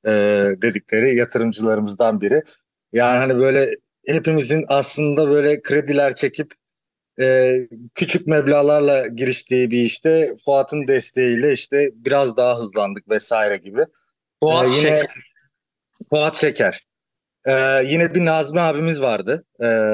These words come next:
Speaker 1: Nazmi abimiz de, e, bize bu koltukları atmamız söylendi. "Bunlar ancak odun olur." falan dendi koltuklarla ilgili buraya getirdiğimiz döşemeciler tarafından.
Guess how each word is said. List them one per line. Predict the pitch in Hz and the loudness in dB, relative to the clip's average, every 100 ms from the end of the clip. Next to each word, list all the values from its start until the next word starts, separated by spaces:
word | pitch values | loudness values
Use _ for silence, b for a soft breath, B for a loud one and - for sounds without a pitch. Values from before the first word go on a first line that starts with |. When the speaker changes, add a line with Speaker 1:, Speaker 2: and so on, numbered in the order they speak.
| 104 104 | 0 0
Speaker 1:
Nazmi | 131 139 127 165 | 0 0 0 -2
abimiz | 156 156 156 151 - 135 | 0 -2 -4 -8 -10 -6
de, | 139 143 | -2 0
e, | 170 165 139 143 143 127 _ _ _ - | 2 2 0 0 -2 -4 _ _ _ -16
bize | - 165 139 | -2 0 0
bu | _ - - | _ -12 -4
koltukları | 160 - - 151 156 175 - _ _ | -4 -4 -4 0 2 0 -4 _ _
atmamız | 139 - 151 135 | -4 -2 -2 -2
söylendi. | - 127 98 92 90 143 185 B B B - | -2 0 0 -2 -2 -4 -4 B B B -2
"Bunlar | 143 151 | 0 2
ancak | 151 151 - | 0 0 0
odun | 151 143 | 0 2
olur." | 139 113 95 | 2 0 0
falan | 127 127 127 113 | 0 2 2 0
dendi | 104 92 135 185 - | -2 -2 -4 -4 -4
koltuklarla | 113 98 - 117 107 104 | -2 -4 -4 -2 0 -2
ilgili | 101 107 | -4 -6
buraya | 104 110 | -2 -2
getirdiğimiz | 104 107 110 107 110 95 | -2 -4 -6 -4 -4 -2
döşemeciler | 113 - 110 98 104 104 - | -4 -2 -2 -2 -2 -2 -2
tarafından. | 101 98 101 101 180 | -4 -4 -4 -4 -4